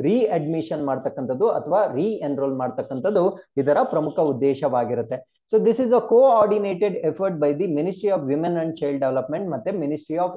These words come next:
Education. So ಇದನ್ನ implement ಮಾಡಿರ್ತಕ್ಕಂಥವ್ರು ಮಹಿಳಾ ಮತ್ತು ಮಕ್ಕಳ ಅಭಿವೃದ್ಧಿ ಸಚಿವಾಲಯ ಮತ್ತು ಶಿಕ್ಷಣ ಸಚಿವಾಲಯ, ಇವರಿಬ್ಬರೂ ಸೇರಿ ಮಾಡಿರ್ತಕ್ಕಂಥ ಒಂದು ಪ್ರಯತ್ನವಾಗಿರುತ್ತೆ. So with this we have come to the eighth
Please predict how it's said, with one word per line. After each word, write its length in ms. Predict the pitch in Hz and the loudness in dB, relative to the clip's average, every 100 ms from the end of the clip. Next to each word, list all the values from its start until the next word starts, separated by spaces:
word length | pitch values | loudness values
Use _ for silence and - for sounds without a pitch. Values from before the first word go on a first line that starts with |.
| - 170 | -6 -2
Education. 480 | 165 160 120 120 110 - | -2 -2 -4 -4 -10 -4
So 80 | |
ಇದನ್ನ 240 | 170 170 202 285 - - - | -2 0 0 0 -4 -16 -6
implement 480 | 175 208 208 185 156 | 0 2 2 0 0
ಮಾಡಿರ್ತಕ್ಕಂಥವ್ರು 840 | 156 151 - 143 135 127 226 175 180 - _ 165 | 0 0 0 -4 -4 0 2 2 -2 -8 _ -2
ಮಹಿಳಾ 340 | 165 202 220 | 0 2 2
ಮತ್ತು 280 | 214 160 170 | 0 -2 -2
ಮಕ್ಕಳ 340 | 151 - 165 | -4 -2 0
ಅಭಿವೃದ್ಧಿ 520 | 160 139 139 135 139 | 0 2 0 -2 -4
ಸಚಿವಾಲಯ 540 | 135 131 135 131 131 165 | -6 -8 -2 -2 0 0
ಮತ್ತು 300 | 196 123 131 | -2 -4 -6
ಶಿಕ್ಷಣ 420 | - - 156 147 | -6 -10 -4 -4
ಸಚಿವಾಲಯ, 600 | - 127 127 135 143 233 160 - - - | -4 -6 -2 0 4 4 2 -2 -12 -4
ಇವರಿಬ್ಬರೂ 540 | 139 147 156 202 220 | 0 2 2 4 4
ಸೇರಿ 320 | 220 185 160 170 | 2 0 0 2
ಮಾಡಿರ್ತಕ್ಕಂಥ 640 | 139 135 139 139 127 113 | 0 -2 -4 -6 -8 -4
ಒಂದು 260 | 202 165 131 | -4 -2 -2
ಪ್ರಯತ್ನವಾಗಿರುತ್ತೆ. 1120 | 127 127 - 127 123 113 120 117 123 - _ _ - | 0 -2 -2 0 0 0 -2 -2 -6 -6 _ _ -2
So 60 | 185 | 0
with 120 | 180 | 4
this 120 | 233 - | 4 4
we 60 | 180 | 2
have 120 | 175 | 2
come 160 | 175 175 | 2 0
to 80 | 170 | -2
the 140 | 175 170 147 | -2 0 0
eighth 160 | 165 | 2